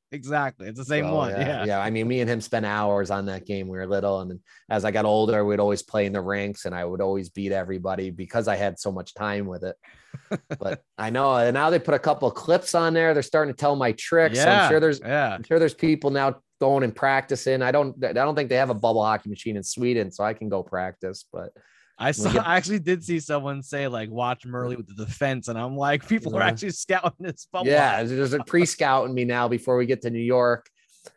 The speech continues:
Speaker 2: So there could be a big matchup. Frankie Borrelli, I guess, is pretty good.
Speaker 1: Oh,
Speaker 2: So.
Speaker 1: I don't wanna worry about him. He's an Islander
Speaker 2: Yeah.
Speaker 1: fan. It's, it's,
Speaker 2: Yeah.
Speaker 1: you know.
Speaker 2: <laughs> But I, I was like, "Oh, maybe he had one in his family restaurant growing up, so he got some hours on it too." But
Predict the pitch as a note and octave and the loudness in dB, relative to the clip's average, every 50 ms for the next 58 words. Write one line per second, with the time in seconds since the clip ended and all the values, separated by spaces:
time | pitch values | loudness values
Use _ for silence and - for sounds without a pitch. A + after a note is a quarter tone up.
0 | _ _ _ _ _ - - G#2 G2+ G2 F#2+ F#2+ F#2 G2+ F2+ A2 A2+ G#2 - C3 | _ _ _ _ _ -8 -4 0 2 2 2 2 0 -2 -4 -4 -4 -2 -2 0
1 | B2 C3 B2+ A#2+ A2 C3 B2+ G#2+ A#2 A#2 A#2+ A#2+ A#2+ A#2 - A#2+ A2+ G#2+ - - | 2 2 2 2 2 0 0 0 -2 -2 -2 -2 -2 -2 0 -2 -2 -2 -2 -2
2 | B2 B2+ B2 A#2+ - B2 G#2 A2+ A2 A#2+ B2 B2 B2 A#2+ A#2 A#2 A#2 A2+ A2+ A2 | 0 0 0 0 -4 -2 0 2 2 4 4 4 4 2 2 2 2 0 0 0
3 | G#2+ A#2 A#2 A2 - - G2+ - _ - A#2+ A2 A2+ G#2+ G#2 A2+ A2 A2 G#2+ G#2+ | 0 -2 -2 -2 -4 -8 -8 -8 _ -2 -2 0 0 0 0 0 2 2 2 2
4 | G#2+ A#2 A#2+ B2 A#2+ A#2 A2+ A2 G2 - _ _ - G#2 B2+ C#3 C#3+ C#3+ C3+ A#2+ | 2 0 2 2 4 2 2 0 -2 -8 _ _ -8 -2 0 0 2 0 0 -2
5 | A#2 A2 G#2 G2+ G2 G#2 G2 F#2 G2 G2+ A2 A2 G2+ G2 G2 G2 F#2+ F#2+ F#2+ F#2 | -2 -4 -4 -6 -8 -8 -8 -8 -8 -8 -8 -6 -6 -6 -6 -6 -6 -8 -8 -8
6 | F#2 F#2+ G2 F#2+ F#2+ F#2+ G2+ G2+ F#2+ - - A2+ G#2 F#2 F#2 F#2+ G2 G2+ G#2 F#2+ | -8 -10 -10 -10 -10 -10 -10 -12 -12 -12 -12 -10 -10 -8 -8 -6 -6 -6 -2 -2
7 | D3+ D3 - - C#3+ B2+ - C#3+ A2+ - - - - _ _ _ _ - - - | -2 -2 -2 -2 -4 -4 -4 -6 -8 -6 -12 -16 -16 _ _ _ _ -20 -20 -20
8 | - - _ _ _ - - A2 A#2+ C3+ C3+ C#3+ D3 C#3+ C3+ C#3+ C#3 D3 D3 C#3 | -20 -20 _ _ _ -4 -2 0 2 4 4 4 2 4 4 4 4 4 2 2
9 | C3+ C#3+ D3+ D3+ D#3 D#3 C#3+ C#3+ C#3+ C3+ C#3+ D3+ D3 C#3+ C#3 B2+ B2 A#2+ A#2+ A2 | 4 2 2 2 2 2 4 4 4 4 4 4 2 2 2 0 0 0 -2 -4
10 | - - C3 B2+ B2 B2 B2 A#2 A#2+ C3 C3+ B2+ - - A#2+ A2 G2+ F#2 - A2+ | 0 2 2 2 2 2 0 2 2 2 2 0 0 -2 0 0 0 -2 -2 0
11 | A2 G#2+ G#2+ G#2+ A#2+ B2 - - - G2+ F#2+ G#2+ B2 B2 A#2+ A2 G2+ - G#2 G#2 | 0 0 2 2 0 0 0 0 -2 -2 0 0 2 2 2 0 0 -2 -4 -2
12 | G2+ G2 G2 F#2+ G2 G2 F#2 G2+ G2 G2 F#2+ F#2 F2+ - - A#2+ A2+ G#2+ F#2+ F2 | -2 -2 0 0 -2 -2 -2 -2 -4 -4 -6 -8 -12 -6 -4 -2 -2 -2 -2 -4
13 | E2 D#2+ C#2 | -8 -12 -14